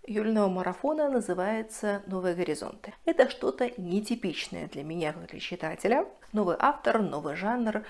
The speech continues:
что-то, к чему у меня было, например, предубеждение. У меня новый автор. Это "Тёмные времена"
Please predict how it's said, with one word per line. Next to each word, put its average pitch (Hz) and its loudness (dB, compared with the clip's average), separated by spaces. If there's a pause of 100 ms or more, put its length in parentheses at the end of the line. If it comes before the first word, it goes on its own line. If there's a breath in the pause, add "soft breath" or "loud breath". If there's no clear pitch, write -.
(220 loud breath)
что-то, 240 2
к 254 -6
чему 190 0
у 185 2
меня 170 0
было, 170 2
например, 170 -4
предубеждение. - 4 (280)
У 208 -4
меня 381 2
новый 202 4
автор. - -4 (260 loud breath)
Это 196 2
"Тёмные 202 4
времена" 175 2